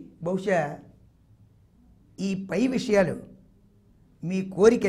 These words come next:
నెరవేరడానికి, మీరు అత్యధికమైనటువంటి, సమున్నతమైనటువంటి, ఉత్తమమైనటువంటి ఫలితాన్ని సాధించడానికి మా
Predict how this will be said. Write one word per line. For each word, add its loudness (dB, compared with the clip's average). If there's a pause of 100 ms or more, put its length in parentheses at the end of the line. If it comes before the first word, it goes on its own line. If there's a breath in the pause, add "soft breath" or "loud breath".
నెరవేరడానికి, 4 (1120)
మీరు 6 (220)
అత్యధికమైనటువంటి, 2 (1200)
సమున్నతమైనటువంటి, 2 (600)
ఉత్తమమైనటువంటి 6 (800)
ఫలితాన్ని -2 (100)
సాధించడానికి 0 (1900)
మా -8